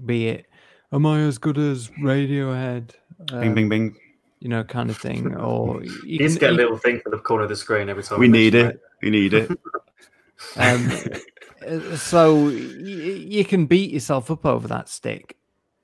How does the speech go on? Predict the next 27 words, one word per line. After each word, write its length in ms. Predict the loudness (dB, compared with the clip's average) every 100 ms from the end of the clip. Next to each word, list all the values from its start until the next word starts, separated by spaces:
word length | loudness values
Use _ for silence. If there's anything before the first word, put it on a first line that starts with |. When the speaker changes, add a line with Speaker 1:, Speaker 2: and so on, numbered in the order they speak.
| _
Speaker 1:
as 140 | 0
Speaker 2:
Yeah. 120 | 2 2
Speaker 1:
much 180 | 0
as 60 | -10 -2
you 80 |
want, 400 | 0 2 0 -4
but 280 | 2 2 2 -2
I 140 | -6
think 220 | -2 -4
ultimately 560 | 0 0 0 -4 -4 -2
you're 260 | 0 0 -2
always 460 | 4 6 8 6 2
gonna 180 | -2 -6
find 600 | 0 0 0 -2 -4 -8 _ _ _ _ _ _ _
that 360 | -8 -2 -2 -2
stick 500 | -8 -4 -4 -6 _
to 100 | -8
beat 400 | -8 -2 0 0
yourself 480 | -6 -8 -8 -8 -12
with. 320 | -14 -14 -18 _ _
And 80 | -4
it 100 | 2
Speaker 2:
Yeah, 120 | 4
Speaker 1:
might, 80 | 4
Speaker 2:
oh. 100 | 4
Speaker 1:
it 140 | 2 -2
mi-, 120 | -6